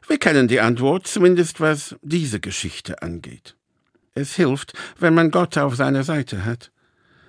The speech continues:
Moses ist kein Held. Er ist ein Mann, der ermutigt und beauftragt würde, die Wahrheit zu sagen,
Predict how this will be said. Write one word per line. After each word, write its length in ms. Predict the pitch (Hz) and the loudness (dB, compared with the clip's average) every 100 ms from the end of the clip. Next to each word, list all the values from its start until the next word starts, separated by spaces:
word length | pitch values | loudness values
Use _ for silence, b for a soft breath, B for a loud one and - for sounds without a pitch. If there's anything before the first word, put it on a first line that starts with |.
| _ - | _ 2
Moses 560 | 226 233 196 208 - - | 4 4 2 -6 -8 -10
ist 340 | 233 233 - | -8 -8 -8
kein 240 | - 220 165 | -2 2 2
Held. 600 | 143 127 85 - - - _ _ _ _ _ _ | 2 -2 -2 -8 -20 -20 _ _ _ _ _ _
Er 140 | - 262 | -4 -4
ist 160 | - | -2
ein 200 | 269 269 | 0 4
Mann, 420 | 156 131 185 208 - | 6 6 4 0 -2
der 300 | 196 202 - | -2 -2 -2
ermutigt 800 | 214 190 165 175 - 214 - - | 0 2 2 0 -6 -8 -12 -6
und 200 | 143 170 | -2 -2
beauftragt 640 | - - 156 - - 120 110 | 0 2 0 0 -4 -2 2
würde, 240 | 117 135 | 2 2
die 200 | 175 247 | -2 2
Wahrheit 500 | 233 185 139 110 - | 4 4 4 0 -2
zu 140 | 143 | -4
sagen, 480 | 147 127 117 117 135 | 0 2 4 4 2